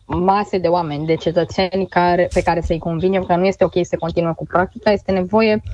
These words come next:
în primul rând, ca fiecare dintre noi să ne facem vocea auzită. Dacă se întâmplă ceva de genul, să spunem,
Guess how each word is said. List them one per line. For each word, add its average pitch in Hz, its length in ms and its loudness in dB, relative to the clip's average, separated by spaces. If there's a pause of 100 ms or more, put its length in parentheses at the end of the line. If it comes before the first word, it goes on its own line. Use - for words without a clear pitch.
(340)
în 208 140 2
primul 226 180 2
rând, 254 120 0
ca 220 80 2
fiecare 233 400 0
dintre 208 300 0
noi 214 260 2
să - 280 0
ne 208 80 0
facem 208 300 0
vocea 196 280 2
auzită. 165 600 0
Dacă 185 240 2
se 190 120 -2
întâmplă 226 280 0
ceva 214 200 0
de 214 100 2
genul, 185 260 2
să 160 160 2
spunem, 233 640 -2